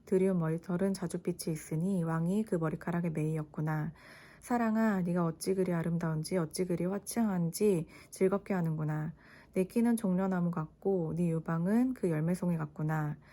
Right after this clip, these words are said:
내가 말하기를, 종려나무에 올라가서 그 가지를 잡으리라 하였나니, 어... 네 유방은 포도송이 같고, 네 콧김은 사과 냄새 같고,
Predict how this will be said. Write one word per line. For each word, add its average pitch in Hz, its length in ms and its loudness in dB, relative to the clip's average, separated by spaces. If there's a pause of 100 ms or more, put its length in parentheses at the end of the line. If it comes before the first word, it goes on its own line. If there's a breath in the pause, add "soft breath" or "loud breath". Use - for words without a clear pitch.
(400 loud breath)
내가 190 200 4
말하기를, 175 560 2
종려나무에 185 520 0
올라가서 165 520 -2
그 185 340 -2
가지를 175 480 0
잡으리라 180 840 -2
하였나니, 180 720 0 (720 loud breath)
어... 165 400 -6 (200)
네 185 260 2
유방은 170 500 2
포도송이 247 500 -2
같고, 170 760 -2
네 175 100 0
콧김은 220 560 0
사과 254 260 -4
냄새 208 300 0
같고, 214 560 -6